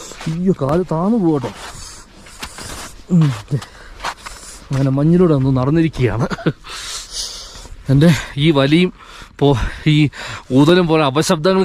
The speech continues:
കേൾക്കുന്നുണ്ടെങ്കിൽ നിങ്ങൾക്ക് ഇറിറ്റേഷൻ ആവുന്നുണ്ടെങ്കിൽ ശ്രമിക്ക-, ക്ഷമിക്കണം കേട്ടോ. കാരണം നിങ്ങളിവിടെ വന്നാലും ഇതേ അവസ്ഥ തന്നെ ആയിരിക്കും. നാക്ക് പോലും, ഈ ഐസ്ക്രീമൊക്കെ തിന്നു കഴിഞ്ഞിട്ട്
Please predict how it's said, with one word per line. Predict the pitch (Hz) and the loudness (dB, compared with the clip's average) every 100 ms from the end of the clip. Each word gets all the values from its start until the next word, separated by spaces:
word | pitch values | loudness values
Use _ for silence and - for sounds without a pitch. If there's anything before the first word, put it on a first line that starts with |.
| 160 | 2
കേൾക്കുന്നുണ്ടെങ്കിൽ | 147 151 147 143 139 | 2 2 0 0 0
നിങ്ങൾക്ക് | 139 131 135 | -2 0 -2
ഇറിറ്റേഷൻ | 139 135 - 170 | 0 -2 0 0
ആവുന്നുണ്ടെങ്കിൽ | 151 143 143 | 0 0 0
ശ്രമിക്ക-, | 139 135 123 | -2 -2 -4
ക്ഷമിക്കണം | - 147 185 175 127 | -2 2 2 2 0
കേട്ടോ. | 123 123 - - - - - | 0 -4 -6 -20 -20 -20 -6
കാരണം | 139 147 147 | 0 2 2
നിങ്ങളിവിടെ | 160 170 170 | 4 4 2
വന്നാലും | 151 156 160 214 156 | 0 0 -2 -2 0
ഇതേ | 143 165 190 175 | 4 6 6 4
അവസ്ഥ | 135 - | 0 -2
തന്നെ | 160 135 | 0 0
ആയിരിക്കും. | 123 202 185 - - - - - 127 | -2 -4 -6 -16 -20 -20 -20 -6 0
നാക്ക് | 135 170 190 | 2 0 0
പോലും, | 160 135 | 2 2
ഈ | 135 139 | 2 0
ഐസ്ക്രീമൊക്കെ | - 185 196 170 151 | 0 0 2 0 -2
തിന്നു | 151 175 | 0 0
കഴിഞ്ഞിട്ട് | 156 143 | 2 0